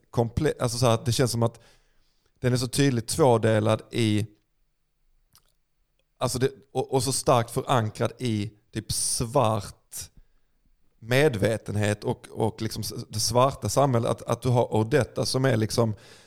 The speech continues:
på något sätt mjuk och varm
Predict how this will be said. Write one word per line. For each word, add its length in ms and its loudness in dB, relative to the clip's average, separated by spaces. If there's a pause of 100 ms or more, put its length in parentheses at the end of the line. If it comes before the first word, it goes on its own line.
(760)
på 100 2
något 180 2
sätt 260 0 (200)
mjuk 540 2 (180)
och 220 0
varm 540 2